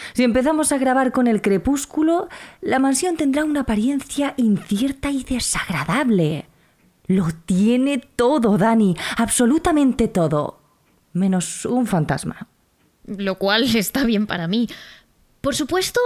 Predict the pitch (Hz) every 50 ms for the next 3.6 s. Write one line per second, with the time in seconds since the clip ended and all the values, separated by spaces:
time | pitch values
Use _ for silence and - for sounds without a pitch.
0 | 415 - - _ _ _ _ _ _ - 339 339 359 359 381 392 403 392 - -
1 | 427 381 349 359 339 - - - 330 330 339 359 359 349 349 349 339 330 320 -
2 | 294 285 269 254 240 269 262 269 - 277 330 359 415 415 - - _ _ _ _
3 | _ _ _ - 254 226 220 214 208 196 - -